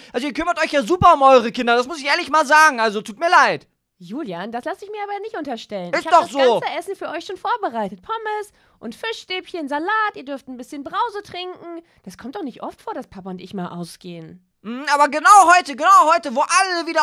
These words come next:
Speaker 1: ausgehen müssen. Also ich find das nicht so toll, Mama. Also ich hätte gedacht, du bist ein bisschen anders und, äh, schwimmst nicht, äh, bei allem mit und, ja, ich bleib zu Hause. Mama, weißt du was? Lass mich einfach in Ruhe.
Speaker 2: Ach,
Speaker 1: Ihr könnt ja
Speaker 2: Julian.
Speaker 1: gehen,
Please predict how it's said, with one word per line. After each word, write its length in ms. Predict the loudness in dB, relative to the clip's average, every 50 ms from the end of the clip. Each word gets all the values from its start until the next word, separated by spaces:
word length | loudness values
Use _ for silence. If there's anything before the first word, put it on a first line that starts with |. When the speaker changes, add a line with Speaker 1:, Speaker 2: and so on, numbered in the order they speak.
| 2 2
Speaker 1:
ausgehen 360 | 0 -2 -4 -8 -8 -8 -6
müssen. 180 | -6 -8 -8 -10 -16 -18 _
Also 160 | -12 -10 -10
ich 100 | -10 -10
find 160 | -10 -8 -2 -2
das 160 | -2 -2 -2
nicht 180 | -6 -10 -8 -8
so 100 | -8 -8
toll, 240 | -2 0 0 2 2
Mama. 320 | 0 0 0 0 -2 -4 _ _ _
Also 240 | -14 -12 -10 -12 -12
ich 160 | -12 -10 -10
hätte 180 | -10 -8 -8
gedacht, 320 | -8 -2 0 0 0 -2 -4
du 40 | -14
bist 140 | -14 -12
ein 100 | -12 -10
bisschen 300 | -10 -10 -10 -10 -8 -4 -4
anders 380 | -2 0 0 0 0 0 -2
und, 260 | -8 -14 -14 -14 -16 -18
äh, 120 | -18 -18
schwimmst 340 | -14 -12 -10 -10 -10 -12 -14
nicht, 240 | -16 -16 -16 _ -20
äh, 40 | -20
bei 300 | -20 -8 -4 -2 -2 0
allem 280 | 0 -2 -2 -4 -4 -6
mit 200 | -6 -6 -6 -8
und, 300 | -10 -12 -12 -12 -16 -20 -20 -20 -14
ja, 400 | -12 -10 -8 -6 -8 -8 -10 -12 -16
ich 160 | -20 -20 _
bleib 240 | -16 -16 -16 -16 -16
zu 140 | -18 -18 -16
Hause. 300 | -14 -14 -16 -16 _ _ _ _ _ _ _ _
Mama, 220 | 2 2 4 4
weißt 200 | 2 0 0 -2
du 60 | -2 0
was? 240 | 0 0 -2 -6 _
Lass 200 | -6 -4 -4 -4
mich 160 | -4 -2 -2
einfach 240 | -2 0 0 -2 -4
in 120 | -4 -6 -10
Ruhe. 260 | -6 -2 -2 -2 -2 -2
Speaker 2:
Ach, 60 | -4
Speaker 1:
Ihr 80 | -4
könnt 180 | -4 -4 -2 -2
ja 80 | -2 -4
Speaker 2:
Julian. 220 | -2 -2 -4
Speaker 1:
gehen, 0 | -4